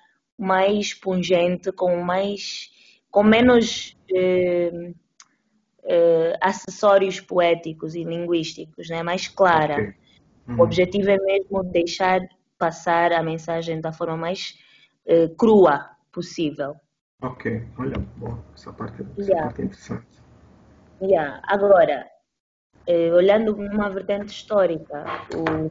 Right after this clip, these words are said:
Speaker 1: spoken word, eh, nasceu nos Estados Unidos, nos, nos, eh, no, no meio, muito antes da, da, da comunidade hip hop,
Speaker 2: Uhum.
Speaker 1: eh, no, no meio da comunidade negra, né?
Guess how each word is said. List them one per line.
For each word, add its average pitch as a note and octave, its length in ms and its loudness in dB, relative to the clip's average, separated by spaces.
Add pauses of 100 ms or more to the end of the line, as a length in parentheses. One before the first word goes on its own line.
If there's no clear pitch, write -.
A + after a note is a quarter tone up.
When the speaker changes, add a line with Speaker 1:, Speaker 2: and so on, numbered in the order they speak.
(140)
Speaker 1:
spoken F#3+ 360 -2
word, G3 440 2 (380)
eh, E3 420 -2
nasceu E3+ 340 0
nos F#3 140 -2
Estados F#3 260 0
Unidos, G#3 760 2
nos, E3 180 -2 (720)
nos, E3+ 420 2
eh, E3 360 6
no, E3 160 0
no F#3+ 160 0
meio, G3 340 6 (1000)
muito B3+ 420 4
antes B3 240 2
da, G3 120 6
da, F#3 120 4
da F3+ 120 2
comunidade G3+ 500 0
hip G#3 200 -2
hop, B3+ 220 2 (720)
Speaker 2:
Uhum. - 80 -4
Speaker 1:
eh, C5+ 280 8
no, F4+ 200 0
no C5 420 -8
meio F4 160 2
da D#4+ 120 -2
comunidade C4 420 0
negra, E3+ 460 0
né? F3 100 -4